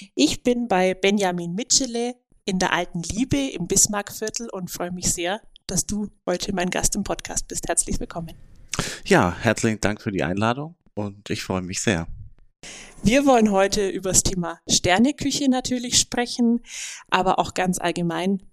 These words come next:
Speaker 1: übers Thema Gastronomie. Und, äh, wie immer interessiert uns natürlich auch, was treibt dich an? Warum machst du das, was du machst?
Speaker 2: Sehr gerne, ich freue mich.
Speaker 1: Ja, für die fünf Hörerinnen und Hörer unter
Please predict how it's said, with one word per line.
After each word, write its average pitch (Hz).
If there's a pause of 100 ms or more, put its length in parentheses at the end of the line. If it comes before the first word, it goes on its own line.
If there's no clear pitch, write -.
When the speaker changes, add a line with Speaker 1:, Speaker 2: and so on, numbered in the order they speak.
Speaker 1:
übers -
Thema 190
Gastronomie. 185 (320)
Und, 185
äh, 175 (200)
wie 196
immer 208
interessiert 196
uns 196
natürlich 185
auch, - (140)
was -
treibt 170
dich -
an? 180 (240)
Warum 175
machst -
du 190
das, 185
was 170
du 170
machst? - (800)
Speaker 2:
Sehr 123
gerne, 82
ich 80
freue -
mich. 80 (720)
Speaker 1:
Ja, 214
für - (300)
die 269
fünf 269
Hörerinnen 214
und 190
Hörer 202
unter 190